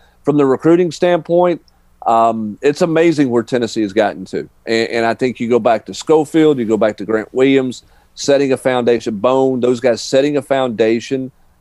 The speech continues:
and winning. And, and what winning does is it gets guys' attentions, it gets good players' attention.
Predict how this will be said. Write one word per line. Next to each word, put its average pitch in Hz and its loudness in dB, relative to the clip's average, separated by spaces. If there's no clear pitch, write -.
and 95 -6
winning. 147 -2
And, 117 -4
and 117 -2
what 135 0
winning 139 0
does 139 2
is 107 -6
it 117 -2
gets - -2
guys' 123 0
attentions, 139 -4
it 98 -4
gets 110 -4
good - -2
players' 139 0
attention. 147 -6